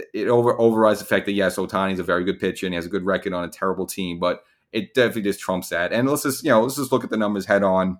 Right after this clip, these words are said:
Judge's batting average, three sixteen, Ohtani, two seventy-one. So Judge about forty points better there. Look at the home runs. Judge at this point is at sixty. Ohtani's at thirty-four. So again, almost double the amount of home runs there.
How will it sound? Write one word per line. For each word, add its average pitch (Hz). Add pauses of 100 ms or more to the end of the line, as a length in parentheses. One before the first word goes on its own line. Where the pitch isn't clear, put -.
Judge's 107
batting 101
average, 95 (160)
three 113
sixteen, 101 (160)
Ohtani, 101
two 107
seventy-one. 95
So 95
Judge 101
about 95
forty 98
points 92
better 95
there. 90 (320)
Look 117
at 110
the 113
home 110
runs. 101
Judge 101
at 95
this 101
point 101
is 92
at 90
sixty. 113 (380)
Ohtani's 104
at 95
thirty-four. 107
So 104
again, 95 (180)
almost 92
double 104
the 101
amount 98
of 85
home 98
runs 92
there. 92